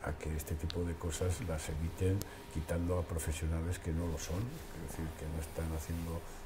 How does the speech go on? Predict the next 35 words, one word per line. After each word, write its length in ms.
su 120
trabajo 360
como 240
corresponde 540
y 20
que 80
además 300
están 240
ofendiendo 800
a 120
quienes 340
son 200
potencialmente 880
víctimas, 420
¿no? 80
Es 80
decir, 140
eso, 160
y 80
no 80
se 80
puede 320
uno, 220
ante 240
una 180
víctima 420
que 100
te 100
aparece 560
en 140
el 100
despacho 380
de 60
un 80
juez, 240